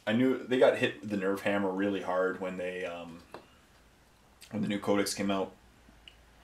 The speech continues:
in a few ways. Uh, the biggest one is obviously they can't start on the table, and they can't come in turn one. So obviously the, uh, the new book is a lot about synergy.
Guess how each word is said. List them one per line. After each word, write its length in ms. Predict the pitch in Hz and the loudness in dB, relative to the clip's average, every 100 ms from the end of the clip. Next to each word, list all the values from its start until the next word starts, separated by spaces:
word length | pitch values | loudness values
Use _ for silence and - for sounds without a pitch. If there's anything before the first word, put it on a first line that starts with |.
| - - - | -20 -20 -12
in 80 | 98 | -10
a 60 | |
few 180 | - 98 | -2 2
ways. 560 | 95 95 95 95 - - - - - - - | 4 2 0 -4 -6 -8 -16 -20 -20 -14 -2
Uh, 120 | 104 | 0
the 80 | 113 | 2
biggest 280 | 151 139 | 2 2
one 140 | 120 113 | 4 4
is 100 | 101 | 4
obviously 380 | 95 95 - 95 | 2 0 -2 -4
they 120 | 90 | -6
can't 320 | - 92 87 | -6 -6 -4
start 180 | - 85 | -2 -2
on 60 | |
the 60 | - | -6
table, 520 | - 87 92 90 90 - - | -10 -8 -6 -6 -6 -14 -18
and 160 | - 78 | -14 -12
they 40 | |
can't 220 | - 90 | -10 -10
come 100 | 87 | -8
in 80 | 85 | -12
turn 240 | - 90 80 | -12 -12 -12
one. 260 | 82 - - - _ _ _ _ _ _ _ _ _ _ _ - - _ _ _ _ _ _ _ _ _ _ _ _ _ _ _ _ _ _ _ _ _ _ _ _ _ _ | -12 -14 -20 -20 _ _ _ _ _ _ _ _ _ _ _ -20 -20 _ _ _ _ _ _ _ _ _ _ _ _ _ _ _ _ _ _ _ _ _ _ _ _ _ _
So 220 | - 123 117 | -6 4 6
obviously 320 | 113 104 101 | 6 4 -2
the, 300 | 98 90 87 | -2 -4 -2
uh, 140 | 73 | -4
the 100 | 73 | -6
new 640 | 95 101 98 95 90 87 78 | -6 -2 0 0 -4 -6 -6
book 180 | 95 92 | -8 -8
is 100 | 87 | -8
a 80 | 90 | -4
lot 200 | 92 92 | 0 0
about 160 | 87 | -2
synergy. 600 | - - 95 95 101 104 | -4 -4 -2 -4 -2 -4